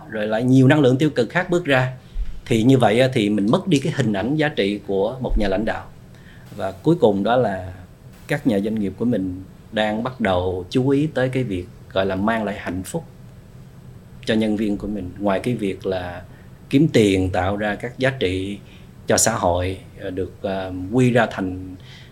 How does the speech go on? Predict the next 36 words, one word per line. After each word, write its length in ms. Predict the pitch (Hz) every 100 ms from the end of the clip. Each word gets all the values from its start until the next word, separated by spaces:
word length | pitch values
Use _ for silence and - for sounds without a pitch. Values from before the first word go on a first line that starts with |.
| -
ờ, 260 | 104 95 90
danh 300 | 110 131 120
và 100 | 98
lợi, 360 | 87 87 92 98
thì 200 | - 98
họ 180 | 92 90
còn 180 | 90 90
hướng 240 | 117 143
tới 120 | 160 135
một 200 | 101 87
cái 340 | 101 107 123 139 139 131 120 -
thứ 100 | 147
quan 200 | 139 113
trọng, 220 | 101 92 107
đó 100 | 110
là 300 | 104 95 90
happiness. 760 | - 131 131 120 120 131 - - - - - -
Ờ, 220 | 107 98 98
nếu 160 | 143
mà 240 | 208 135 107
một 160 | 107 -
nhà 100 | 110
lãnh 180 | 104 135
đạo 220 | 95 98
chỉ 100 | - 110
chú 160 | 147
ý 200 | 147 160 165
tới 120 | 143
cái 100 | 156
việc 180 | 104 92
phát 140 | 143
triển 160 | 107 123
doanh 180 | 131 240
thu 200 | 123 120
thôi 220 | - 123
á, 60 | 123